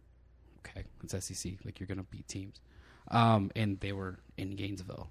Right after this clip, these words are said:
I don't think the game's like that if we're in Athens. I don't think we lose to L S U. Um, so I'm not scared of Florida.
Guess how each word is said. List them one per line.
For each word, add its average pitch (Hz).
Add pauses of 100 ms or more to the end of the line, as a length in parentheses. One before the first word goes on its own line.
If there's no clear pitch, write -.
(120)
I 98
don't 107
think 110
the -
game's 110
like 95
that 104
if 98
we're 101
in 101
Athens. 98
I -
don't 98
think 98
we 104
lose 101
to -
L 92
S -
U. - (1040)
Um, 110 (1600)
so 135
I'm 120
not 135
scared 120
of 101
Florida. 104